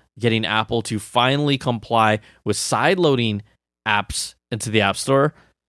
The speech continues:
Who would have thought it was the E U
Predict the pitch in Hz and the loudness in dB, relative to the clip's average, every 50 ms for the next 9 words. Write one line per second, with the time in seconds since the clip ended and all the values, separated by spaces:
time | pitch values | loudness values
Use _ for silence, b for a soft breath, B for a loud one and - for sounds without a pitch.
0 | _ _ _ _ _ _ _ _ _ _ _ - - 170 185 190 175 170 - 160 | _ _ _ _ _ _ _ _ _ _ _ -2 0 2 4 4 2 2 2 2
1 | 131 113 90 - _ _ _ _ _ _ _ _ _ _ _ _ - 135 135 123 | 2 2 2 -2 _ _ _ _ _ _ _ _ _ _ _ _ 0 2 2 2
2 | 117 139 - 131 135 139 139 131 113 104 101 98 107 | 2 0 0 2 2 4 4 4 4 2 0 -4 -8